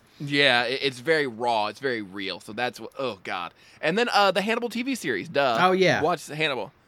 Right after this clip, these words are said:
Speaker 1: The Hannibal T V series. It, it's great.
Speaker 2: Uh, what are we watching next week?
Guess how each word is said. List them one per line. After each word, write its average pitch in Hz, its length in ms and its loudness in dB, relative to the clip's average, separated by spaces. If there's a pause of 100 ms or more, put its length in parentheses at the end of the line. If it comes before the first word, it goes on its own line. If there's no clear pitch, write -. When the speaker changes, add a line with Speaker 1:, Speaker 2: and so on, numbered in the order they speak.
(100)
Speaker 1:
The 143 80 -6
Hannibal 165 200 -2
T 151 120 -6
V 151 80 -2
series. 131 200 -6
It, 104 180 -8
it's 110 160 -8
great. - 400 -10
Speaker 2:
Uh, 131 200 0
what 147 120 0
are 170 60 0
we 165 120 0
watching 151 320 -2
next 143 260 -2
week? 101 300 -8